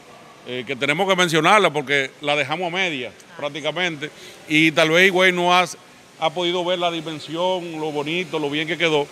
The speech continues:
y a-, ahora en, lo, en estos próximos días se estará pasando, eh, que lo había, lo teníamos en stand-by,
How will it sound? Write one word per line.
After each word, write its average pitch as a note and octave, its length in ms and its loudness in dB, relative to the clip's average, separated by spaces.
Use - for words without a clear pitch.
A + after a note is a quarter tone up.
y D3+ 200 6
a-, E3 60 6
ahora E3+ 420 4
en, F#3+ 60 -2
lo, F3+ 200 -2
en E3 100 -6
estos F3+ 200 -4
próximos G3+ 440 -2
días F3 280 4
se D#3 100 2
estará D3 320 4
pasando, D3 580 2
eh, C3+ 220 2
que C#3 100 2
lo C#3 80 4
había, D3 300 4
lo D#3 100 -2
teníamos D#3+ 360 -6
en D#3+ 40 -8
stand-by, E3 500 -2